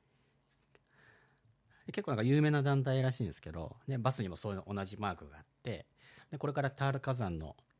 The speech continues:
あの、なんかボランティアを、チャリティーをするみたいな、っていう予定で、「あ、昨日行ってきたよ」、みたいな。「僕、タール火山に」、みたいな。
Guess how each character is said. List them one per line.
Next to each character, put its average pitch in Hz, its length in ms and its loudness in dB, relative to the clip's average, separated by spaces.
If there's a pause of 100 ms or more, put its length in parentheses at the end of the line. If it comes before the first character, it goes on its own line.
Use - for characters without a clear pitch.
(240)
あ 82 80 -6
の、 80 120 -8
な 90 60 -6
ん - 40 -10
か 92 60 -8
ボ 90 120 0
ラ 113 100 4
ン 98 80 0
テ - 120 -10
ィ 76 80 -10
ア 76 40 -14
を、 - 140 -18 (200)
チ - 80 0
ャ 117 40 6
リ 101 80 0
テ 78 100 -10
ィ 73 40 -10
ー - 20 -12
を 78 40 -10
す - 100 -10
る 76 60 -12
み 73 80 -10
た 78 100 -16
い 76 40 -14
な、 - 60 -20
っ - 40 -20 (460)
て 98 80 -6
い 90 40 -4
う 85 40 -6
予 87 80 -8
定 92 120 -12
で、 - 300 -12
「あ、 127 80 2
昨 120 160 0
日 165 60 4
行 170 300 6 (340)
っ 113 40 -4
て 170 100 -2
き - 80 -16
た 95 100 -8
よ」、 82 240 -8 (220)
み - 80 -10
た - 80 -14
い 80 60 -16
な。 123 200 -12 (200)
「僕、 98 180 -4 (260)
タ 104 100 -6
ー 107 40 2
ル 101 60 0
火 101 100 -2
山 82 180 -10
に」、 80 100 -12
み 98 60 -14
た 110 60 -18
い - 40 -20
な。 - 60 -20